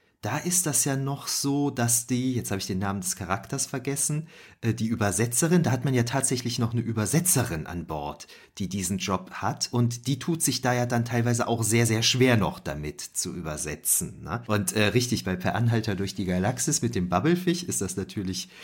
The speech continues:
auch sehr schön gelöst und da gibt's ja auch heutzutage dieses Sprachprogramm, was tatsächlich danach benannt ist und ein ähnlicher Kniff, der jetzt nichts mit Sprache zu tun hat, aber eben auch einfach den Produzenten und Schreibern unglaublich das Leben vereinfacht,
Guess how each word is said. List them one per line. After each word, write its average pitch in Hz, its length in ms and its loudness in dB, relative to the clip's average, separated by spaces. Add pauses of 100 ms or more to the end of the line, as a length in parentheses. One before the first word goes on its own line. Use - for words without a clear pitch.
(300)
auch 110 360 2 (220)
sehr 110 300 4
schön 147 280 4
gelöst 143 400 4
und 117 80 2
da 117 80 6
gibt's 143 240 2
ja - 80 2
auch 107 160 0
heutzutage 120 540 -2
dieses 113 320 0
Sprachprogramm, 95 800 -2
was - 180 -2
tatsächlich 92 600 -4
danach 92 480 -4
benannt 92 640 -2
ist - 440 0
und 117 340 4 (200)
ein 113 300 2
ähnlicher 170 640 2
Kniff, 180 500 2
der 110 120 2
jetzt 101 220 -2
nichts 120 300 0
mit 113 140 0
Sprache 117 540 0
zu - 260 -2
tun 139 280 -2
hat, 139 180 -2 (320)
aber 110 260 2
eben 113 260 2
auch 120 220 2
einfach 95 360 -4
den 101 180 0
Produzenten 107 800 -2
und 98 160 -2
Schreibern 117 480 0
unglaublich 117 640 0
das 202 200 -4
Leben 147 300 2
vereinfacht, 90 720 -6